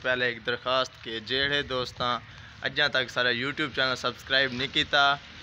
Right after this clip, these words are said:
ओ जल्दी ते YouTube चैनल सब्सक्राइब कर गिनो। ते हुण असां करने पे हैं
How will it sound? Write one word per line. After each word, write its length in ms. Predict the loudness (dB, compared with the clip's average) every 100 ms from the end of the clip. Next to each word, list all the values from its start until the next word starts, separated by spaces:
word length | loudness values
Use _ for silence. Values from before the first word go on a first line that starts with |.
| -18 -18 -18 -18 -10 -2
ओ 400 | 0 0 0 0
जल्दी 340 | 0 0 2 2
ते 140 | 2
YouTube 340 | 0 -2 -4
चैनल 220 | 0 0 2
सब्सक्राइब 500 | -2 -4 2 2 4
कर 180 | 2 2 2
गिनो। 180 | 0 -2 0
ते 160 | 2 4 2 -2
हुण 240 | -2 0
असां 180 | 2 0
करने 320 | 2 0 0 -2
पे 160 | 0 0
हैं 160 | 0 0